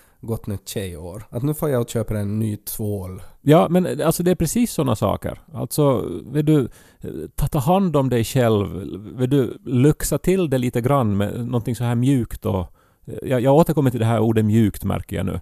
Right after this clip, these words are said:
Speaker 1: Mm.
Speaker 2: Jag köpte nya sockor till exempel. Det, det är väl tjejnyår för mig nu, tror jag. Det börjar bli lite kallt ändå. Eh, det slog ju om vädret här och,
Speaker 1: Ja.
Speaker 2: och, och, och nu ska jag som gå omkring på moln lite grann i mina nya sockor, tänkte jag.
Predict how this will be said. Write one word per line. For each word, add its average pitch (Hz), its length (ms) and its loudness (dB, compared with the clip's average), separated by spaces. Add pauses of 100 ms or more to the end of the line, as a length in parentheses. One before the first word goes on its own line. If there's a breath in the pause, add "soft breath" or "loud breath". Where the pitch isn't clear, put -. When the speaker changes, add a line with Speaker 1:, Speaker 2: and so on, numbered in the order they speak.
(140)
Speaker 1:
Mm. 131 300 -4 (100)
Speaker 2:
Jag 123 180 2
köpte - 300 0
nya 113 260 2
sockor - 480 -2
till - 160 -8
exempel. - 440 -10 (100)
Det, 113 240 -4
det 123 120 2
är 143 80 2
väl 110 320 -2 (360)
tjejnyår 92 600 0
för - 140 -6
mig 90 240 -2
nu, 80 100 -10
tror - 220 -14
jag. 90 80 -12 (240)
Det 117 60 -8
börjar 139 220 2
bli 127 120 2
lite 143 200 0
kallt 104 400 2
ändå. 92 320 -2 (220)
Eh, 107 200 0
det 104 200 -2
slog 120 300 0
ju 113 60 4
om 120 220 4
vädret 92 380 0
här 82 220 -6
och, 80 140 -10 (240 loud breath)
Speaker 1:
Ja. 131 200 -4
Speaker 2:
och, 101 220 0 (100)
och, 101 80 0
och 113 100 -2
nu 127 120 2
ska - 180 -6
jag 117 100 -2
som 110 340 0
gå 131 160 6
omkring 127 560 2 (760 soft breath)
på 127 140 2
moln 113 480 4
lite 95 200 -4
grann - 380 -8
i 107 100 -6
mina 104 180 2
nya 101 200 2
sockor, - 400 -2
tänkte - 320 -12
jag. 95 80 -12